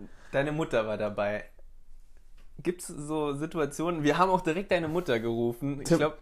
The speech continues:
Speaker 1: wir
Speaker 2: äh,
Speaker 1: haben zuerst deine Mutter gerufen, ehe wir den Krankenwagen gerufen
Speaker 2: Ja,
Speaker 1: haben.
Speaker 2: also
Speaker 1: W-, äh,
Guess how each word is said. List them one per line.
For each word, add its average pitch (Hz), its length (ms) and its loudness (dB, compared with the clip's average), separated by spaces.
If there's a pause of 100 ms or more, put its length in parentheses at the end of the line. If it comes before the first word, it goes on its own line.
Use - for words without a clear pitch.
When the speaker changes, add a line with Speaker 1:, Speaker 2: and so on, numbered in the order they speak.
(200)
Speaker 1:
wir 147 120 6
Speaker 2:
äh, - 20 12
Speaker 1:
haben 160 240 6
zuerst 160 460 0
deine 143 160 0
Mutter 180 280 0
gerufen, 170 280 -2
ehe 175 180 0
wir 160 80 -2
den 139 140 -2
Krankenwagen 117 540 0
gerufen 117 360 -4
Speaker 2:
Ja, 113 100 4
Speaker 1:
haben. 139 160 -2
Speaker 2:
also 107 320 2
Speaker 1:
W-, - 300 -6
äh, 147 140 -4